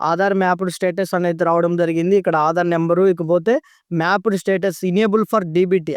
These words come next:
అంటే వీళ్ళకి ప్రభుత్వ పథకాలు ఏవైనా రావడానికి ఆప్షన్ అనేది ఎనేబుల్‌లో ఉందని అర్థం. In case ఇక్కడ ఎవరికైనా డిసేబుల్ అని ఉంటే క్రెడిట్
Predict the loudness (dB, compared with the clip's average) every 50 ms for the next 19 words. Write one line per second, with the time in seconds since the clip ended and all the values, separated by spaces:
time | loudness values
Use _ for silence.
0 | -2 -2 -2 0 0 -2 -2 -4 -8 -16 _ _ -4 -2 -2 0 -2 -2 -4 -2
1 | -2 0 0 0 0 0 0 0 0 2 2 0 2 2 0 0 0 2 2 2
2 | 2 2 2 2 0 0 2 2 2 2 2 2 0 0 0 0 0 2 2 0
3 | 0 -2 -4 -4 -2 -2 -2 0 0 0 0 0 0 0 0 2 2 2 2 2
4 | 0 0 -2 -2 -2 -2 -4 -4 -6 -6 -8 -8 -6 -4 -4 -4 -2 0 -2 -2
5 | -2 -4 -6 -4 -2 0 0 2 2 0 0 -2 -2 -2 -2 -2 -2 -2 -4 -4
6 | -4 -2 -2 0 0 0 0 2 0 0 -2 -2 0 0 -2 -2 -2 _ _ _
7 | _ _ _ -6 -4 -2 -2 -2 0